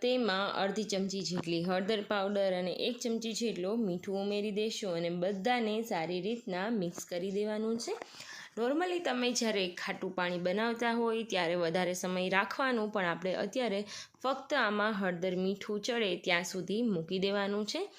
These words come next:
તો દસથી પંદર મિનિટ વેઇટ કરવાની અને જો દસથી પંદર મિનિટ આવી રીતના થઈ જાય ત્યારબાદ હાથેથી જ તેને આવી રીતના લાડુઓ વાળી અને બધું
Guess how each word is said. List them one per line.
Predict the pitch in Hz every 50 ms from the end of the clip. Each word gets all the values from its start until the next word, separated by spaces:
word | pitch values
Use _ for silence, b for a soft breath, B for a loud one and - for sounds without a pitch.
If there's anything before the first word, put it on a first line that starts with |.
| B B B B B _ - -
તો | 160 165 170
દસથી | 180 190 185 185 - 202 208
પંદર | - 180 185 185 185 185 185 180
મિનિટ | 175 175 170 160 165 160 160
વેઇટ | 175 185 196 220 202 - -
કરવાની | 214 214 214 208 202 202 208 208 208 214 214 -
અને | - 170 175 175 175 170
જો | 196 196 175 170
દસથી | 170 175 175 - 175 -
પંદર | - 165 165 165 160 160 165
મિનિટ | 165 165 165 165 165
આવી | 165 160 160 170 165
રીતના | 165 160 - 175 165 170 165
થઈ | 202 233 247 247 208
જાય | 226 202 180 180 175
ત્યારબાદ | - 170 160 160 165 175 170 170 170 165
હાથેથી | 160 160 160 226 226 214 240 233 214
જ | 226 -
તેને | 226 220 208 185 175 196 208 208 B B B B B B - 156
આવી | 160 165 170 170
રીતના | 180 170 - - 165 165 170
લાડુઓ | 165 160 160 175 196 220 233 254 247 220
વાળી | 202 180 180 185 180 180 175
અને | 175 175 175 165 160
બધું | 175 180 196 190 - 254 254